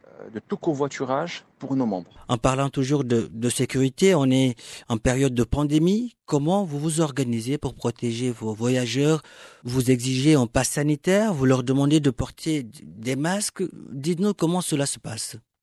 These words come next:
Speaker 1: Bien évidemment, la sécurité sanitaire est aussi parmi nos priorités. Pipi Piala a initié pas mal d'actions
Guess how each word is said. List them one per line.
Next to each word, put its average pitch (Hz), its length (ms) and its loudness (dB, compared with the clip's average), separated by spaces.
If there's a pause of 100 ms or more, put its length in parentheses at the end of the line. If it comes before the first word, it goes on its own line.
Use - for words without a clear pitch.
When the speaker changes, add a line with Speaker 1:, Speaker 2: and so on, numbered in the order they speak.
(120)
Speaker 1:
Bien 117 140 0
évidemment, 123 540 0 (440)
la 110 100 -4
sécurité 139 440 -2
sanitaire 131 720 -2
est - 80 -10
aussi 131 280 -2
parmi 120 220 0
nos 123 120 4
priorités. 110 600 -4 (920)
Pipi 131 220 -2
Piala 165 420 0
a 170 140 0
initié 127 480 0
pas 156 160 0
mal 131 180 2
d'actions 143 400 -2